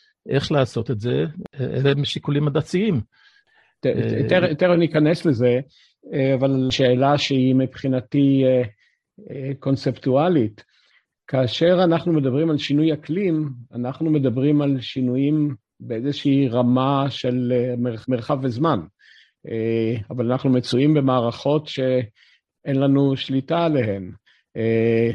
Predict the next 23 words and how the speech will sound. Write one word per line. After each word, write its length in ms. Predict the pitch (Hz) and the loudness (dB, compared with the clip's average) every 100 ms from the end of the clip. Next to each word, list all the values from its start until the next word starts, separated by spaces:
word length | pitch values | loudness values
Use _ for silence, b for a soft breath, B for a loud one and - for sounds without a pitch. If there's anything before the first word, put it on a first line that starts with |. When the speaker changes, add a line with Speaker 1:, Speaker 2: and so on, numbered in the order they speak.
| - | -4
Speaker 2:
למשל, 540 | 131 127 - 117 120 120 107 - | -6 -4 0 2 2 0 -4 -8
אה, 200 | 120 113 | -4 -4
אנחנו 240 | 123 123 127 | -4 -4 -2
לא 40 | |
יכולים 220 | 143 185 | 0 0
להשפיע, 400 | 151 - - 127 | 0 -2 0 2
אני 100 | 117 | 2
מניח, 440 | 117 117 120 117 - | 2 2 0 0 -4
על 240 | 117 113 | -4 -2
מערכת 400 | 107 110 113 - | -2 -4 -6 -10
השמש 640 | 110 - 156 160 143 123 110 | -8 0 2 2 2 0 -2
או 120 | 107 | -2
על 220 | 110 110 | -2 -4
גלקסיות 720 | 107 127 147 151 - 131 - | -2 0 0 -4 -4 -6 -6
וכדומה. 440 | 123 120 120 127 110 107 B B B B | -6 -2 0 2 0 -4 B B B B
אז 140 | 123 120 | -4 -2
אתה 160 | 120 | -2
יכול 200 | 113 135 | 0 2
להגדיר 420 | 180 147 120 165 147 - | 2 2 2 2 2 0
מהו 240 | 131 160 | 2 4
הרובד 500 | 151 117 143 156 156 | 4 4 2 2 0
בזמן 640 | 113 131 107 120 139 156 151 | 0 -2 0 -2 -2 0 0
ובמרחב 800 | 127 123 120 110 - 127 135 | 0 -2 -2 -6 -10 -4 -4